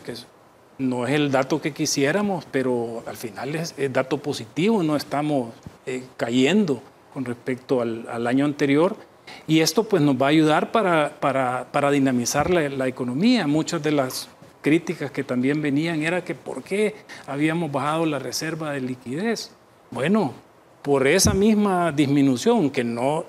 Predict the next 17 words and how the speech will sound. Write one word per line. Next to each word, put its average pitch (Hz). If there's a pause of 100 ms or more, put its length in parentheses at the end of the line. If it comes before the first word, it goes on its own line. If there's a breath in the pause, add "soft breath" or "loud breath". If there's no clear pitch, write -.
tampoco 143
es 185
un 208
invento 180
de 147
El 131
Salvador. 120 (180)
Esto 156
es 196 (200)
mejores 131
prácticas 165
internacionales. 143
Volteamos 127
a 127
ver 143
a 135
Sudamérica, 147